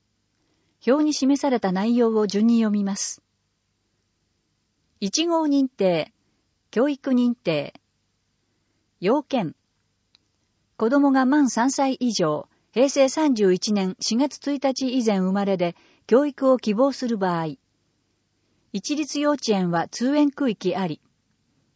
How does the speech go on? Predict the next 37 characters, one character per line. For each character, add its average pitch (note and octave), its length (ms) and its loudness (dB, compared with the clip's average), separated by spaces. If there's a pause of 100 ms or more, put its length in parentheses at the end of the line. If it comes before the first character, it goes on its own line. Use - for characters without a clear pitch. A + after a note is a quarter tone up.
(200)
認 C#4 160 2
定 D4 200 0
こ C#4 120 2
ど C4 100 4
も B3 180 4
園 F#3 200 -2
は D#3+ 240 -4
幼 A3 120 4
稚 C#4 220 -2
園 G#3 160 0
の F3+ 100 -4
通 A#3 240 -2
園 C#4 180 2
区 C#4 160 -2
域 G#3 180 -4
に F#3 120 0
準 G3 220 0
じ G3+ 140 -4
た F#3 260 -2
優 G#3 160 0
先 C#4 260 2
利 B3+ 120 2
用 C4 180 2
区 B3 180 -2
域 F3 280 -6
あ E3+ 100 -6
り。 D3+ 180 -10 (1500)
利 G3 140 0
用 D4+ 220 0
時 C#4 140 -6
間。 D3+ 300 -6 (680)
教 C#4+ 200 2
育 D4+ 200 -4
標 C#4 240 2
準 C#4 240 2
時 A#3 120 -6
間 D#3 320 -4